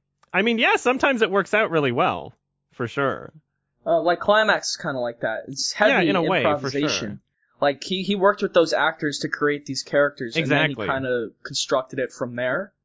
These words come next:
Speaker 2: which was
Speaker 1: Yeah.
Speaker 2: interesting. But yeah, for Love, that didn't work as well. But you see, like, hints of that acting method in all of his stuff.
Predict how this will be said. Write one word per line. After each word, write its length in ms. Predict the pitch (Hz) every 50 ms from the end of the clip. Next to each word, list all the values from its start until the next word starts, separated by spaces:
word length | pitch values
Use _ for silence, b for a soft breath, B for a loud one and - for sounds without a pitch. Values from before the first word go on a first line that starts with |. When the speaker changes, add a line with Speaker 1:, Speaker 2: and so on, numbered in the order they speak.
| _ _ _
Speaker 2:
which 160 | - 147 -
was 100 | - 131 135
Speaker 1:
Yeah. 60 | 196
Speaker 2:
interesting. 460 | 208 - - 151 - - 135 110 110 - _ _ _
But 120 | - 170 175
yeah, 140 | 170 160
for 200 | 156 - 170 156 151
Love, 240 | 160 165 165 160 160
that 100 | 147 147
didn't 160 | 151 139 127
work 200 | 120 123 123 -
as 140 | 143 127 -
well. 260 | 127 117 110 113 - _ _ _ _ _ _ _ _
But 180 | 147 139 131
you 80 | 160 175
see, 200 | 170 - - 220 196
like, 200 | 185 165 151 -
hints 360 | - - 190 185 175 - -
of 160 | 151 143 143 -
that 140 | 156 - -
acting 340 | 160 160 160 160 - 151 139
method 320 | 135 131 127 - 135 113
in 100 | 120 117
all 140 | 117 127 131
of 60 | 127 131
his 120 | 123 -
stuff. 260 | - - 139 117 113